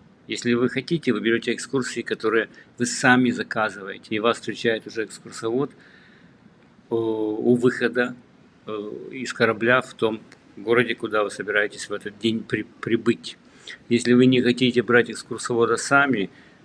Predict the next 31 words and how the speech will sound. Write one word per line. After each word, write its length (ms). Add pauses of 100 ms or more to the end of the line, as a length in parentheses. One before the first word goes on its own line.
вам 200
будут 200
предложены 560
экскурсии 500
на 160
корабле, 540
но 100
они 160
будут 220 (240)
в 40
раза 280
в 100
два 360
дороже, 520 (680)
чем 220
если 360
бы 180
вы 300
брали 360
экскурсии 440
сами. 340
Мы 100
берём 240
экскурсии 380
сами, 380 (500)
мы 140
ездим 300
с 40
приятелями, 640 (1500)
и, 400 (1300)
э, 180